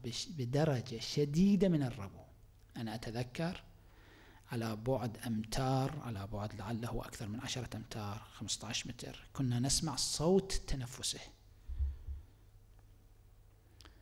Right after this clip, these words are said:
للضيق اللي كان يعاني منه. كان يقول: أنا أعرف دوائي،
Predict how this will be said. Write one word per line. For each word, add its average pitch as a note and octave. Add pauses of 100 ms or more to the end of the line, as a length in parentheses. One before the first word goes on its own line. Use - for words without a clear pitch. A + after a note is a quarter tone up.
(760)
للضيق F#2+ (760)
اللي A#2+
كان A2
يعاني F#2+
منه. F#2 (1200)
كان C4
يقول: C4
أنا A#3+
أعرف A3+
دوائي، F3